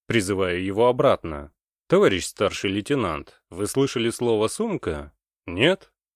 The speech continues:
«А почему тогда приняли приглашение? Вы подумали?» «Я просто хотел похвалить вас за воспитание младших по званию, но, видимо, хвалить не за что».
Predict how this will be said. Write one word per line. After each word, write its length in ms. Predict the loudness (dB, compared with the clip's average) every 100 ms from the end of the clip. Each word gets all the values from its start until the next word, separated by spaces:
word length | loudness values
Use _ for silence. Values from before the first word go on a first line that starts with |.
| _
«А 100 | -8
почему 320 | -4 0 0
тогда 240 | 2 4 2
приняли 380 | 2 0 0 -4
приглашение? 920 | -6 -6 -6 -2 -2 -2 -4 -6 -10 _ _ -16
Вы 200 | -10 -8
подумали?» 760 | -8 0 0 2 -2 -4 -6 -12 _ _ _ -2
«Я 140 | 0
просто 280 | 2 0 -2
хотел 320 | -2 0 0
похвалить 520 | 0 0 0 0 0 0
вас 180 | -2
за 200 | 0 0
воспитание 600 | 0 0 -2 0 0 0
младших 440 | -2 0 0 -2 -2
по 120 | -2
званию, 680 | 0 2 0 -2 -8 -12 -16 _ -12
но, 200 | -6 -6
видимо, 720 | -4 -4 -2 -2 -2 -2 -6 _
хвалить 480 | -2 0 0 -2 -2
не 180 | 0
за 120 | 0 -2
что». 420 | -4 -8 -8